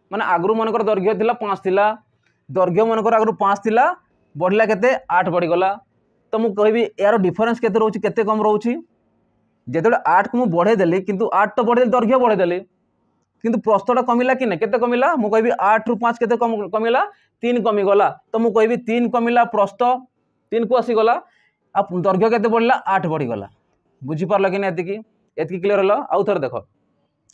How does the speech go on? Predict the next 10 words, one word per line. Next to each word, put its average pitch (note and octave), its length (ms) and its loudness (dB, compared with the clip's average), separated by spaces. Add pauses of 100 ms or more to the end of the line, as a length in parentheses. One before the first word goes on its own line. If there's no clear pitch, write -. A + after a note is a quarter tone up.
(160)
ସେ G3+ 160 -4
କହୁଛି G#3+ 280 0 (400)
ସିକ୍ସଟି A3+ 420 -4
ପରସେଣ୍ଟ A#3+ 420 0
ବଢ଼ିଗଲା। G3 420 2 (680)
ସିକ୍ସଟି G3 380 -4
ପରସେଣ୍ଟ B3 380 0
ବଢ଼ିଗଲା A#3 400 2
ମାନେ B3+ 220 -2
କ'ଣ? A#3 160 0